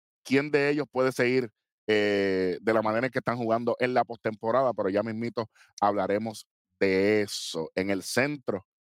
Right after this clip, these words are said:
oye, se quedaron solitos los cerveceros, los Chicago Cubs,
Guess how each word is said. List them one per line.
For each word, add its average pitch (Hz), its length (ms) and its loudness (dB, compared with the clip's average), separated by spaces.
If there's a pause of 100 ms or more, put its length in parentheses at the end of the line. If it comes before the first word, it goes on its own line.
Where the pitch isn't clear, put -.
(300)
oye, 113 460 2 (180)
se 110 200 -2
quedaron 107 420 0
solitos 123 720 -2 (100)
los 101 200 -2
cerveceros, 110 800 0 (840)
los 110 180 2
Chicago 117 520 0
Cubs, 180 360 -4